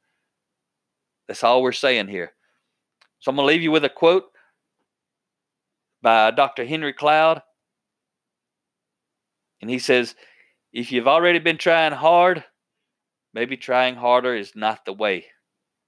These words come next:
Try different." So if you're a manager of people, a leader of people, formal authority, boss, higher rank, what-, whatever you wanna call it,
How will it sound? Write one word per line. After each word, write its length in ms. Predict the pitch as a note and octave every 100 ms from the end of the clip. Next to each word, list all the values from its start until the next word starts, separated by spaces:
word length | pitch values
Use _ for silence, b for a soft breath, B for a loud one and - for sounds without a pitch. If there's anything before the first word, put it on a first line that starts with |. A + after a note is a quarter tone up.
| _ _ -
Try 260 | B2 G#2+
different." 420 | G#2 A2+ - - _ _ _ _ _ _ _ _ _
So 120 | -
if 100 | G#2+ C#3
you're 120 | C#3
a 40 |
manager 460 | C#3+ D3+ D#3 D3+ D#3
of 140 | C#3
people, 460 | - D#3 D#3+ D3+ - _ _ _ _ _ _ _ _ _ _ _ _ -
a 40 |
leader 300 | F#2+ C3+ C#3
of 160 | C3+ -
people, 480 | D3 D3+ C#3+ C3 _ _ _ _
formal 320 | - B2+ C#3
authority, 600 | C3 - C3+ C#3 C3+ C3+ - _ _
boss, 520 | - A#2 C3+ C3+ - - _ _ _ _ _ _ _ _ _ _ _ _ _ _
higher 360 | - B2 C#3 C3
rank, 340 | C3+ C#3 C3+ -
what-, 260 | - C3+ -
whatever 280 | C3 D3 C#3+
you 140 | D3
wanna 180 | D3 C#3+
call 340 | - C#3+ C#3+
it, 100 | C#3+